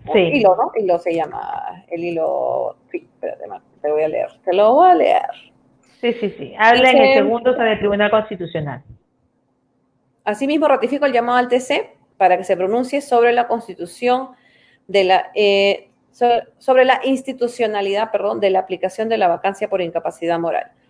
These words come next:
Speaker 2: No permitamos que se vuelva a generar una situación de inestabilidad y zozobra. Dice atente
Speaker 1: Ujú.
Speaker 2: contra la democracia".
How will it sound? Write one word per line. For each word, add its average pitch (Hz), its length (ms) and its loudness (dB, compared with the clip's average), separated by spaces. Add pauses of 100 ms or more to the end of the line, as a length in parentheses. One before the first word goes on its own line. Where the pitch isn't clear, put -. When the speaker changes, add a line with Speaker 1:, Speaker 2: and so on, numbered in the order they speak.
(160)
Speaker 2:
No 196 180 -2
permitamos 196 540 -2
que 185 160 -6
se 175 200 -2
vuelva 190 520 4
a - 180 -6
generar 170 380 0
una 190 140 -2
situación 196 460 -8
de 190 80 -4
inestabilidad 165 840 -2 (100)
y 180 80 -8
zozobra. 151 640 -4 (880)
Dice 269 160 4
atente 220 320 2
Speaker 1:
Ujú. 214 80 2
Speaker 2:
contra 180 180 2
la 165 80 4
democracia". 160 560 -2